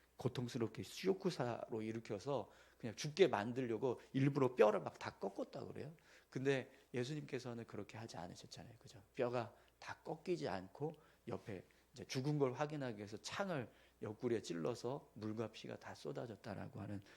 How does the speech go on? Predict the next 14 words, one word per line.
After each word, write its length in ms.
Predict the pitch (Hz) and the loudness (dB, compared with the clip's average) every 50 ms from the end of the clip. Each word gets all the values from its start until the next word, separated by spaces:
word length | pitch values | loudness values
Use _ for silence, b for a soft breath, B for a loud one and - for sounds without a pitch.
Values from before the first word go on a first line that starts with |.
| B B B _ - | B B B _ -8
예, 80 | 95 | -8
기록이 400 | - - - 113 107 101 98 95 | -8 -2 0 2 2 2 0 -2
있습니다. 400 | 85 - - - - - - - - | -6 -8 -10 -14 -16 -16 -18 -20 -16
그죠? 240 | - 98 95 110 131 B B B B B B B B B B B B - | -12 -10 -8 -8 -10 B B B B B B B B B B B B 0
네, 120 | 113 110 | 2 2
이, 340 | 110 - 143 139 151 147 147 | 4 4 4 4 4 4 6
그래서 300 | - 151 151 151 151 160 | 8 8 8 10 8 6
이 420 | 139 151 156 165 165 147 135 B B B B B B | 4 4 4 4 4 4 2 B B B B B B
이십 320 | - 147 151 147 160 - - | 0 2 2 2 2 2 6
절 180 | - 156 151 143 | 6 8 8 8
말씀이 640 | 113 107 107 - - 131 131 151 185 170 110 - - b b b b b b b b b _ - | 6 4 4 2 -2 -2 -2 -2 -2 -2 -4 -6 -8 b b b b b b b b b _ 0
예수님께서 1160 | 120 127 127 - 160 151 151 147 123 104 - - _ _ _ _ _ - 139 127 - - 123 - | 2 2 2 2 -2 -2 -2 -2 -2 -4 -8 -16 _ _ _ _ _ -6 -6 -6 -4 -6 -8 -6
죽으실 460 | - 131 123 135 131 123 - 113 104 - | -8 -6 -4 -4 -4 -4 -6 -8 -10 -8
때 460 | - 110 98 101 107 113 107 104 107 | -6 -6 -4 -2 -4 -4 -6 -6 -10